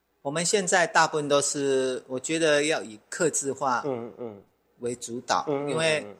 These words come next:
Speaker 1: 如果你规格品的话，
Speaker 2: 嗯。
Speaker 1: 大家都会做。
Speaker 2: 嗯，嗯，嗯，嗯。
Speaker 1: 对，像，像我们的一些大厂，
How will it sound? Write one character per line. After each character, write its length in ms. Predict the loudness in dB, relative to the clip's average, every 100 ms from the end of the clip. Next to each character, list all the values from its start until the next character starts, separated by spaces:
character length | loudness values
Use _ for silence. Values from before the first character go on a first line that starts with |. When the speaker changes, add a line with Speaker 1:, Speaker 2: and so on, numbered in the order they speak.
| _
Speaker 1:
如 140 | -4 0
果 180 | 2 2
你 320 | 0 -6 -12 _ _ _ _ _ _ _ _ _
规 120 | -4
格 160 | 0 0
品 240 | 0 -6
的 120 | -4
话， 320 | -2 -2 -2 -6
Speaker 2:
嗯。 320 | -8 -8 -10 -16
Speaker 1:
大 120 | -16
家 140 | -14
都 140 | -10 -6
会 140 | -6 -8
做。 260 | -12 -14 -18 _
Speaker 2:
嗯， 100 | -6
嗯， 260 | -4 -6 -10
嗯， 140 | -18 -20
嗯。 60 | -20 _
Speaker 1:
对， 180 | -14 -12
像， 280 | -12 -12 -12 _ _ _ _
像 280 | -2 -2 -2
我 140 | -4
们 180 | -4 -4
的 180 | -2 0
一 40 |
些 320 | 0 -2 -2 -2
大 220 | 2 2
厂， 260 | 2 -4